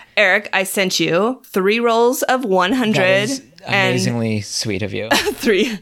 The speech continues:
Speaker 1: of four hundred speed. So what I would like for you to do is shoot with your Mamiya R B six seven, because that's what I will be shooting with.
Speaker 2: Yeah, okay.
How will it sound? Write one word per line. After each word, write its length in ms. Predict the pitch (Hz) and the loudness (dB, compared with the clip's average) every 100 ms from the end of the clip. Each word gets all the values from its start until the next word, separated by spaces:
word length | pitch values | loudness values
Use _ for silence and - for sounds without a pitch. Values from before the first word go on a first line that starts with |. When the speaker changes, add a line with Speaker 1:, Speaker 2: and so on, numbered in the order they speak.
| - _ - - 523 - | -14 _ -6 -4 -4 -2
Speaker 1:
of 220 | 196 196 | 0 0
four 260 | - 185 170 | 0 0 2
hundred 360 | 175 151 156 147 | 0 0 -2 -4
speed. 360 | - 139 98 - - | -4 -4 -6 -12 -16
So 380 | - 269 226 135 | -4 2 2 0
what 240 | 180 196 | 0 2
I 60 | 185 | 2
would 140 | 185 | 0
like 160 | 175 175 | -2 -2
for 120 | 208 | -2
you 180 | 190 202 | -2 0
to 140 | 208 | -2
do 360 | 170 151 151 156 - | -2 0 0 0 0
is 220 | 160 156 | -2 0
shoot 360 | - 175 165 | 0 0 0
with 360 | - 165 156 160 | -2 -2 -2 -4
your 360 | 156 151 151 151 | -4 -2 -2 -2
Mamiya 380 | 160 160 156 - | -2 -2 -2 -2
R 120 | 151 | -2
B 100 | 175 | -2
six 220 | 247 233 | -4 -4
seven, 380 | 165 143 180 214 | -4 -2 -2 -2
because 380 | - 165 156 156 | -2 -2 -2 -4
that's 220 | 147 - | -6 -4
what 180 | 170 - | -6 -6
I 160 | 147 | -10
will 160 | 143 147 | -10 -6
be 100 | 165 | -4
shooting 400 | 160 147 143 170 | -4 -6 -4 -6
with. 340 | 151 214 - _ - 427 | -4 -6 -10 _ -6 -2
Speaker 2:
Yeah, 140 | 339 202 | -2 -2
okay. 420 | 202 220 190 359 | -4 -2 -4 -6